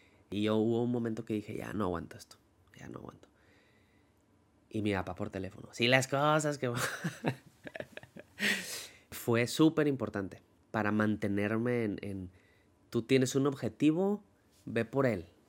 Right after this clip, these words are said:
Tú tienes un sueño, ve por él. Nada es fácil en esta vida. Y, y eso, híjole, eso es, es bien importante.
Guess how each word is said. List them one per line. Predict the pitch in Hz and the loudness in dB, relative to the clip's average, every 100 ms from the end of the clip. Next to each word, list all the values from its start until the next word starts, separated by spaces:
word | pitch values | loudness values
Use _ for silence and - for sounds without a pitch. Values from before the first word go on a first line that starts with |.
| _ | _
Tú | - | -14
tienes | 113 131 131 | -4 0 0
un | 143 135 | 0 -2
sueño, | 135 143 156 156 156 151 - | 0 2 2 2 0 -4 -8
ve | 123 120 | -6 -6
por | - 127 | -2 0
él. | 117 90 101 | 0 0 -2
Nada | 107 | -4
es | 127 | -4
fácil | - 127 131 131 | -2 -4 -2 -2
en | 127 | -2
esta | 123 - | -4 -8
vida. | 117 95 78 _ _ _ - _ _ - | -8 -8 -12 _ _ _ -20 _ _ -8
Y, | 104 92 | -6 -6
y | 87 92 | -8 -10
eso, | 98 98 107 98 73 | -10 -6 -4 -4 -6
híjole, | - - 87 78 - - | -10 -10 -10 -10 -18 -18
eso | - 95 98 | -16 -12 -10
es, | 95 - - - - | -10 -12 -18 -20 -18
es | 95 101 - | -16 -16 -12
bien | 101 98 | -8 -6
importante. | 98 92 92 92 90 | -8 -10 -8 -8 -8